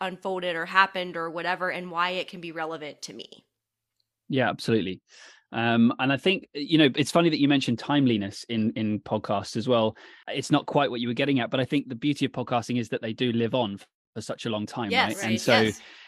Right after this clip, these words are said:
Speaker 2: kind of really thinking about kind of creating something.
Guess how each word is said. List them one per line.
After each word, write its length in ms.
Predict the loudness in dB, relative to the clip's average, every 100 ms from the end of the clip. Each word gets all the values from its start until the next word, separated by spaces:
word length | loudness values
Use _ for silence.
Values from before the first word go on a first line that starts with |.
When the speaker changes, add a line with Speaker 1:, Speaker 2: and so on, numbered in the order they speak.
| _
Speaker 2:
kind 160 | 0 0
of 140 | 4
really 220 | 4 4
thinking 280 | 2 0 0
about 320 | 0 0 -2
kind 180 | -4 -4
of 160 | -4 -10 -6
creating 320 | -2 -2 -2
something. 440 | -4 -2 -2 -4